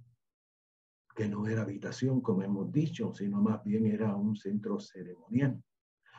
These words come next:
Hay que tener también en cuenta que dentro de la mitología, no solamente, este, indígena, sino también de otras culturas,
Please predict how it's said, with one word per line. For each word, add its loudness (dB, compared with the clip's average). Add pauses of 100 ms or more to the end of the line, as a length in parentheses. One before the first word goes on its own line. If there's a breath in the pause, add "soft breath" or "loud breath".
Hay 0
que 2
tener 6
también 4 (140)
en 2
cuenta 4 (420)
que 4
dentro 2
de 0
la 0
mitología, 4 (460)
no 4
solamente, 4
este, 0
indígena, 2
sino -6
también 2
de -2
otras 0
culturas, 2